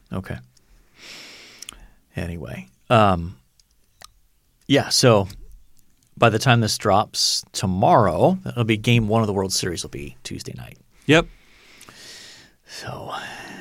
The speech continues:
Speaker 1: anyway. Well, let's move on to our main topic of the day. We're gonna talk, we're gonna continue our, uh, series on the parables. The parable of the workers in the vineyard. So,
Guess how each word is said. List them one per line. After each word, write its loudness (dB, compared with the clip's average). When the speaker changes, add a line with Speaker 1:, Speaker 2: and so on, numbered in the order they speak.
Speaker 1:
anyway. -12
Well, -2
let's 4
move 6
on 4
to 2
our 6
main 0
topic 2
of 0
the 0
day. -2
We're -2
gonna 2
talk, -2
we're 0
gonna 2
continue 2
our, 2
uh, -4
series 0
on -4
the -4
parables. -4
The -10
parable -2
of -6
the -6
workers -6
in -2
the -6
vineyard. -10
So, -8